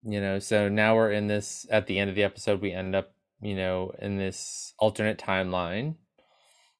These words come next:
And, uh, I think that one of the other things I really liked too was, uh, and I've watched it, I mean, it's a pretty popular moment, but, uh, you know, and we've talked about it on this show many times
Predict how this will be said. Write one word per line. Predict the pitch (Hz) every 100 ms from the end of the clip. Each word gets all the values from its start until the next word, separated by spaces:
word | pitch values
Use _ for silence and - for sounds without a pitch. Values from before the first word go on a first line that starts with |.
| _ _ _ _
And, | 107 110 104 104 104 104 104
uh, | 104 104 104 104 104 104 - -
I | 110
think | 139 131 117
that | 117 113 - _
one | 113 117
of | 117
the | 107 123
other | 170 143
things | 120
I | 104
really | 95 98 95
liked | 92 92 - _
too | - 160 135 113
was, | 107 104 101 101 - -
uh, | 104 98 95
and | 101
I've | 101
watched | 95 98 98 -
it, | 95 90 _ 107 101 - - -
I |
mean, | 98 95
it's | 92 -
a | 101
pretty | - - 92
popular | 90 85 - 90
moment, | 87 87 90 90 - _ _ _ _ _ _ _
but, | 110 98 -
uh, | 98 101 98 95 92
you | -
know, | 110 101 95 - _ _ _ _ _ _
and | 123 143
we've | 151
talked | - 104 104
about | 107 98
it |
on | 95 92
this | 95 - - - - _ _
show | - - 98 92
many | 98 104 101
times | - 90 90 92